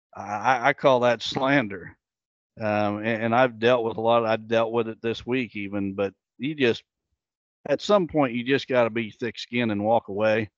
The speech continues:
But I really appreciate that you've noticed that. And, and I, I've had a lot of people stand up for me and, and have my back. Um,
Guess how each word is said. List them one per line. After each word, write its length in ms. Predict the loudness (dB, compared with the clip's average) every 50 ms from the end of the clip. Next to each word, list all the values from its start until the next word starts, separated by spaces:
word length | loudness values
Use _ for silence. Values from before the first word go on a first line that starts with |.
| _ _ _ _ _ _ _ -6
But 240 | 0 2 4 6 6
I 60 | 6
really 280 | 6 4 4 4 4 2
appreciate 600 | 0 0 -2 -2 -2 0 -2 -2 -2 -2 -2 -2
that 140 | -4 -4 -4
you've 240 | -2 -4 -4 -4 -2
noticed 480 | 0 2 2 2 2 0 -2 -6 -4 -4
that. 300 | -2 0 2 2 2 0
And, 240 | -2 -4 -4 -6 _ _ _ _ _ _ _ _ _ _ _ _ -20 _ -20 -18 -18 -18 -20 -20 _ -14
and 400 | -12 -6 -2 0 0 0 0 -4 -8 _ _ _ _ _ _ -6
I, 220 | -6 -2 2 2 2
I've 100 | 2 4
had 260 | 4 2 2 2 -2 -6
a 60 | -2
lot 200 | 2 2 4 2
of 60 | 2 0
people 260 | -4 -4 -4 -6 -10
stand 440 | -10 -4 -2 0 0 0 2 2 0
up 160 | 0 -2 _ -8
for 160 | -6 -4 -2
me 220 | -2 0 0 -2
and, 180 | -2 -4 -6 -6
and 220 | -8 -8 -8 -10 -16 _ _ _ _ _ 0
have 220 | 2 2 2 4
my 200 | 2 0 -2 -2
back. 500 | 0 2 2 4 4 4 4 2 0 _ -12 -20 -20 _ _ -10
Um, 420 | -8 -6 -6 -6 -6 -8 -10 -12